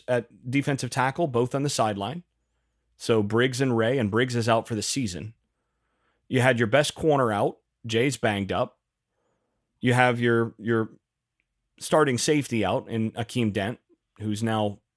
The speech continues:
listed as, as the second, uh, second string on the, uh, at that spot, but really he's your most talented safety. You've got your third corner out in Mako Dotson. So, I mean, you're basically in a position where a,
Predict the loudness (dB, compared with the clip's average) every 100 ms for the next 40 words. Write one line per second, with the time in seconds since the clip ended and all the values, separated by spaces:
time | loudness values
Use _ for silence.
0 | _ -8 -2 -2 0 -2 -2 -6 -8 -6
1 | -6 -6 -2 -2 -2 -6 _ -12 -8 -6
2 | -8 -4 -4 -4 -6 -8 -6 -4 -2 -2
3 | -2 -4 -6 -10 -10 -10 -8 -6 -6 -6
4 | -4 -4 -6 -12 -10 -4 0 2 0 -6
5 | _ -6 -4 0 2 2 0 -2 0 -2
6 | -4 -4 -4 -4 -6 -12 _ _ _ _
7 | _ _ _ _ _ _ _ _ _ _
8 | _ _ _ -4 2 4 4 0 4 2
9 | 2 2 4 4 2 0 -2 -2 0 0
10 | 0 0 0 2 2 2 0 -6 -8 -10
11 | _ _ _ _ _ _ -2 2 4 2
12 | -2 _ _ _ -4 -2 0 0 2 2
13 | 2 0 0 0 2 0 0 0 0 2
14 | 2 2 -2